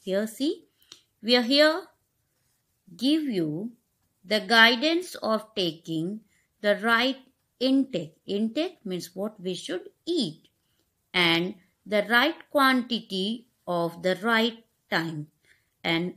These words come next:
at what time we should eat and how much amount. Enjoy healthy eating for a happy life. To live happily, it's very important to be healthy. Okay,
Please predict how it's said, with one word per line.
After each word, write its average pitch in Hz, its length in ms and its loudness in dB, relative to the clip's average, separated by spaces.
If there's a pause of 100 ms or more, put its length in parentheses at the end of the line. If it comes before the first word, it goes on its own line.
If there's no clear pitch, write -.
at 165 240 -6
what 220 400 -6
time 254 380 -2 (360)
we 185 60 -8
should 180 280 -10 (100)
eat 247 360 -4 (280)
and 185 120 -8
how 214 300 -2
much 220 380 -2
amount. 156 420 -4 (880)
Enjoy 262 580 2 (600)
healthy 254 300 2
eating 311 500 2 (160)
for 202 180 2
a 202 100 2
happy 208 400 0
life. 156 460 -4 (1500)
To 269 80 -2
live 311 360 4
happily, 262 680 -2 (160)
it's - 180 -16
very 226 340 2
important 202 760 0 (640)
to 202 80 -10
be 233 440 -2 (140)
healthy. 160 540 -4 (320)
Okay, 208 400 -6